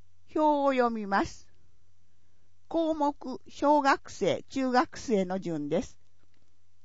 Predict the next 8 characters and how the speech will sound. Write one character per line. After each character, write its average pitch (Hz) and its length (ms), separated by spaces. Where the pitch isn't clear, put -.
学 269 320
用 370 240
品、 302 280
通 339 280
学 311 320
用 294 240
品 208 320
費、 - 260